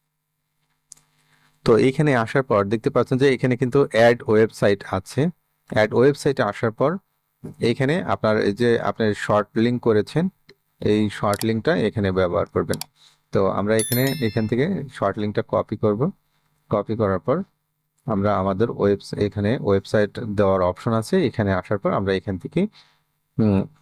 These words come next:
সেভ করে দিব। অর্থাৎ আমাদের এখানে ওয়েবসাইট অ্যাড হয়ে গেল। এরপর আমাদের এখান থেকে ল্যাঙ্গুয়েজ, ল্যাঙ্গুয়েজ এখান থেকে আমরা বাংলা এবং ইংলিশ দেব,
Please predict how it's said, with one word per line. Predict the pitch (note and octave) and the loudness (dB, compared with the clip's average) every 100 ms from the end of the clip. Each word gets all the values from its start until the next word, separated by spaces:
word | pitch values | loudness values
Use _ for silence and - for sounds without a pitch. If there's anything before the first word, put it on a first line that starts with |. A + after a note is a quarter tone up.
| - | -18
সেভ | - - A#2+ A2+ | -10 0 0 0
করে | A#2 F2+ | -2 -2
দিব। | D#2+ F#2 - _ _ | -2 -6 -8 _ _
অর্থাৎ | - G#2+ - D#3+ | -8 -6 -4 -6
আমাদের | A2 G2 G2 | -4 -2 0
এখানে | F#2+ G#2+ | 0 -2
ওয়েবসাইট | E3+ G#2 F#2+ - G#2 B2+ - - _ | 0 0 0 -2 -2 -2 -4 -20 _
অ্যাড | - G2 F2+ | -4 -4 -2
হয়ে | G#2 G2+ | 0 0
গেল। | G#2 B2 F#3+ - | 0 -2 -4 -4
এরপর | A2+ G#2+ - B2 D3+ | -2 -2 0 -2 -2
আমাদের | A2+ G#2 G#2 | -4 -2 0
এখান | G#2 G2+ A2 | -2 0 -2
থেকে | G#2 C3 | 0 0
ল্যাঙ্গুয়েজ, | C3+ F#2 F2+ F#2+ G#2+ E3+ - _ - | 2 2 0 0 0 0 -6 _ -2
ল্যাঙ্গুয়েজ | G2+ G2+ G#2+ C3 A2+ | 0 2 0 0 -4
এখান | G2+ G#2+ | -2 -2
থেকে | G2 G#2+ | -2 0
আমরা | G#2 F#2+ A#2+ G3 _ - - - | -2 0 -2 -2 _ -20 -16 -2
বাংলা | G2 G#2 G2 G2+ C3 | 0 0 0 0 0
এবং | A#2+ F#2+ G2+ | 0 -2 0
ইংলিশ | F#2+ F#2+ F#2 A#2 - | 0 2 2 0 -4
দেব, | F2+ F#2 G#2 | -2 0 0